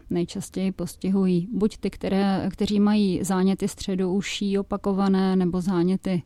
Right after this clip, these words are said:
nosních dutin. Eh, nebo jsou to lidé po různých úrazech právě lebky,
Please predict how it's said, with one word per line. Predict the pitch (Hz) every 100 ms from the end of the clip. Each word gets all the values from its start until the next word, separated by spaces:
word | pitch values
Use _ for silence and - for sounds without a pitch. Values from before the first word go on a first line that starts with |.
| -
nosních | 180 - - 190 180
dutin. | 185 196 - 190 196 202 - - - - -
Eh, | 196 190 185 185 175 - - - -
nebo | 175 202 175 190
jsou | 190 196 180
to | 202
lidé | 185 180 185 185
po | 190 190 185 190
různých | 208 185 180 196 -
úrazech | 196 190 180 190 180 - 196 180
právě | - 190 180 185 175
lebky, | 160 - - 190 190